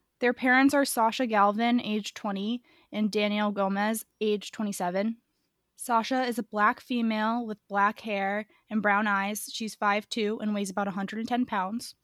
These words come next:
Daniel is a Hispanic male with black hair and brown eyes. He's five-foot-seven and weighs about a hundred and forty pounds.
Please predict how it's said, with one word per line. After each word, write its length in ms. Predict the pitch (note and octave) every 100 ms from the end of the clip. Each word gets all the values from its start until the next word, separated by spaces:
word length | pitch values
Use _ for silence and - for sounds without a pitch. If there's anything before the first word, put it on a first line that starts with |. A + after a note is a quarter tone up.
| _ _ _ _ _ _ _ _ _ _ _ _ _ _ -
Daniel 440 | A#3 A3+ A#3 B3
is 140 | A#3+ A#3+
a 40 |
Hispanic 540 | A3 - A3+ A3 B3
male 280 | A#3 G#3+ G#3+
with 160 | G#3+ -
black 260 | G#3 G3+
hair 220 | A3 G#3 G#3
and 100 | G3
brown 240 | F#3+ G3
eyes. 460 | F#3+ F#3+ G3+ G#3+ -
He's 220 | G#3+ G3
five-foot-seven 840 | - G3+ G3+ A3+ - G#3 G3 G#3
and 220 | G#3+ G3+
weighs 200 | G3+ G3+
about 360 | G3 G3 F#3+ F#3+
a 60 | F3+
hundred 280 | G#3 G#3+
and 140 | G#3+ G#3+
forty 200 | G3+ G#3
pounds. 580 | G3 F#3 F#3+ B3 -